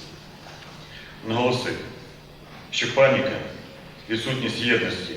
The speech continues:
та згуртованості — це дієва зброя проти нас у руках агресора. Саме тому ми повинні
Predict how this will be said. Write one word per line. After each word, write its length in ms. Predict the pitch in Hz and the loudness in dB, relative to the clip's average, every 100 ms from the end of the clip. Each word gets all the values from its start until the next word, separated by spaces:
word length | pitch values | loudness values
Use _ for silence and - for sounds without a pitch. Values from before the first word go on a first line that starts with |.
| - | -2
та 100 | 104 | 0
згуртованості — 760 | 104 104 139 120 - - - - - - - - - - - - - | 0 2 2 2 0 -4 -8 -10 -12 -12 -14 -16 -18 -18 -18 -18 -4
це 140 | 120 110 | 0 4
дієва 360 | 107 139 143 | 6 8 8
зброя 340 | 117 110 139 127 | 6 6 6 6
проти 300 | 113 113 98 | 4 2 4
нас 360 | 107 - - - 101 | 4 4 0 -4 -6
у 60 | |
руках 220 | 101 104 104 95 | 0 2 2 0
агресора. 400 | 90 82 - - - - - - - - - - - - - - | -2 -4 -6 -10 -12 -14 -16 -18 -18 -18 -16 -16 -14 -16 -16 -12
Саме 300 | - 131 143 | 6 8 8
тому 300 | 151 147 - - - - - - - - - | 6 6 4 0 -2 -6 -10 -14 -16 -16 -2
ми 120 | 127 | 0
повинні 560 | 131 143 113 98 - | 4 4 6 4 2